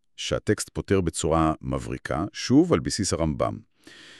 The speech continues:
יש הבדל תהומי בין אדם פרטי שממציא ברכה, לבין תקנה רשמית של גוף שהוסמך לכך.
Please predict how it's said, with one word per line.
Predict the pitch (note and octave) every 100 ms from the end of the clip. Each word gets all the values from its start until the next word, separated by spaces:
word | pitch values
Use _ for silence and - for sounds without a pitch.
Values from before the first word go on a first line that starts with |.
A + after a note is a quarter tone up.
| - -
יש | G#2+ D3+ C3
הבדל | F2 A2+ C3
תהומי | - F#2+ F2 F#2 A2
בין | D#2+ F2 E2+
אדם | D2 F2 E2+
פרטי | D2 - G2+
שממציא | - D2+ A#1+ C2 - C#3
ברכה, | B2 G2+ F#2+ G#2 E3+ - _ _ _
לבין | D2 A#1 G2+ A2+
תקנה | F#2+ - D#2 G2+
רשמית | G2 D#2+ - G#2+ -
של | D#2 C2+
גוף | B1 B2 D#3+
שהוסמך | - E2+ D2+ - G2+ G2 -
לכך. | A#1 - - -